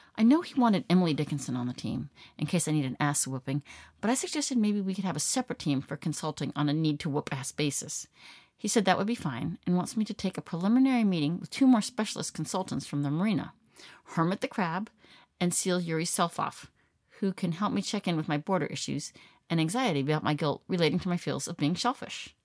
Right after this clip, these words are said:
I mean, selfish. See? I can't even say that word. Graybeard said, "You can't lay down your life for another if you have no life." I was like, "Wow, that's huge. You're saying at this point,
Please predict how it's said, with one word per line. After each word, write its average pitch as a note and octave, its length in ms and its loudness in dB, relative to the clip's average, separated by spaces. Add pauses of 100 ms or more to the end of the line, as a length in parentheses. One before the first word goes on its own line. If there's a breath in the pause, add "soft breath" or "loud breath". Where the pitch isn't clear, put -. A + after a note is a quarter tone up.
(220)
I F3+ 40 4
mean, D#3 220 2
selfish. - 540 -2 (160)
See? B3+ 320 0 (340 loud breath)
I G#3 60 -2
can't C4 160 6
even A3+ 100 6
say D4 160 -2
that B3 200 -4
word. - 220 -8 (480 soft breath)
Graybeard G#3 340 2
said, E3+ 240 0
"You E3+ 100 -2
can't B3 300 0
lay C#4 80 0
down A#3+ 220 2
your G3+ 100 0
life F3 200 0
for - 120 -6
another F3 320 2
if D3+ 120 -8
you E3+ 60 -2
have D3+ 140 0
no D3+ 100 0
life." - 480 -6 (340 loud breath)
I G#3 60 -4
was G#3+ 100 -4
like, A3 140 -8 (220)
"Wow, D#4+ 180 -2
that's A3+ 260 -2
huge. - 380 -2
You're G3+ 80 -2
saying C4+ 260 4
at - 120 -2
this C#4 140 -4
point, - 300 -4